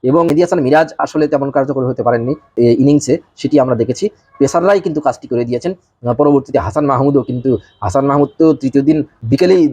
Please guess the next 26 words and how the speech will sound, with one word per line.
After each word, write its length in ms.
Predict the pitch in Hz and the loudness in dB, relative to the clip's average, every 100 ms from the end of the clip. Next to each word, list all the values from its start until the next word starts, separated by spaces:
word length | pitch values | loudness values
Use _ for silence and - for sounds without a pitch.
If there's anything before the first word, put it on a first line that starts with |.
| 123 | -2
দুটি 160 | 123 151 | -6 -2
উইকেট 200 | 143 147 | -2 -2
নিয়েছিলেন, 300 | 131 131 151 143 - 104 | -4 -4 -6 -6 -6 0
তিনি 140 | 143 | 2
পরবর্তীতে 540 | 151 147 151 147 143 143 139 _ | 4 4 2 0 0 0 -2 _
আরও 160 | 113 127 | 0 0
তিনটি 220 | 185 160 | 0 0
উইকেট 220 | 151 139 135 | 0 0 0
নিলেন 180 | 143 170 - _ _ _ - | 2 2 -2 _ _ _ -4
এবং 140 | 135 160 | 0 0
হাসান 220 | 127 185 | 0 0
মাহমুদ, 220 | 185 175 151 | 2 2 2
নাহিদ 220 | 127 143 | 0 2
রানার 220 | 156 180 190 - - 98 | 2 2 -2 -6 -14 -6
দুর্দান্ত 440 | 110 170 196 214 180 160 170 _ _ 98 | -2 2 2 0 0 0 -2 _ _ -6
বোলিংয়ে 320 | 127 185 160 139 - - - | -2 0 0 -2 -6 -20 -6
শেষ 120 | 151 | -4
পর্যন্ত 260 | - 151 147 | -2 0 0
তাদের 240 | 117 131 170 - | 0 0 -2 -2
সামনেই 340 | 147 151 151 92 _ _ | 0 2 0 -4 _ _
পাকিস্তানের 400 | 127 123 - 123 | -4 -2 -2 -2
ব্যাটিং 180 | 101 120 120 | -2 -2 0
লাইন 180 | 120 | 2
আপ 120 | 135 202 _ 90 | 0 -2 _ -2
ধসে 220 | 131 147 | -2 0
পড়ল 220 | 113 98 | 0 2